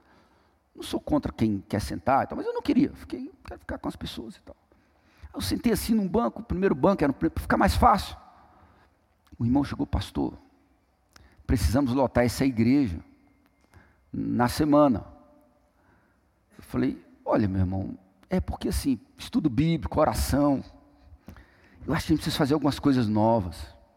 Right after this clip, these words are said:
falei, "Ó, meu irmão, você tem alguma ideia legal, mas assim, agora é a hora do culto. Mas depois a gente conversa, ora."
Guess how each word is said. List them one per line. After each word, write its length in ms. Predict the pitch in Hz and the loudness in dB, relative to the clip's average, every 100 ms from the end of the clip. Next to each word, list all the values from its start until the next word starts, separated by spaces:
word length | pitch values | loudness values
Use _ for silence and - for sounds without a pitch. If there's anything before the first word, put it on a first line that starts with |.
| _ _ _ _ _ _ _ _ _ | _ _ _ _ _ _ _ _ _
falei, 200 | - 466 | -14 -8
"Ó, 40 | 208 | -2
meu 120 | 107 | -2
irmão, 200 | 92 - _ - | -2 -4 _ -14
você 180 | - | -8
tem 120 | - - | -2 0
alguma 200 | - 202 | 2 2
ideia 180 | 160 | 4
legal, 300 | 165 123 135 160 | 4 6 4 4
mas 200 | 170 - | 0 -4
assim, 200 | - 156 | -4 -2
agora 280 | 135 180 | 2 4
é 20 | 185 | 6
a 20 | |
hora 160 | 165 | 4
do 100 | 127 | 4
culto. 340 | - 165 151 - - - - | 2 2 2 0 -18 -20 -20
Mas 80 | - | -4
depois 240 | 494 466 349 | -2 -2 -4
a 40 | |
gente 120 | - | -6
conversa, 560 | - 139 123 165 - 110 | -4 0 2 2 2 2
ora." 920 | 123 175 160 113 95 90 - 53 - | 8 8 8 6 4 0 -4 -6 -8